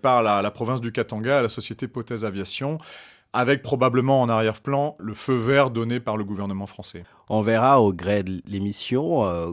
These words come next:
Speaker 2: comment justement ces appareils vont être décisifs <laughs> ou non dans cette guerre qui va se profiler.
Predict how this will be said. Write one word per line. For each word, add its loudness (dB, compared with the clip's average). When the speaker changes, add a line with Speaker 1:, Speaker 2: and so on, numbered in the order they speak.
Speaker 2:
comment 2
justement -2
ces -8
appareils -4
vont -6
être -12
décisifs -6
<laughs> -20
ou -4
non 0
dans -2
cette -6
guerre 0
qui -10
va -4
se -10
profiler. -6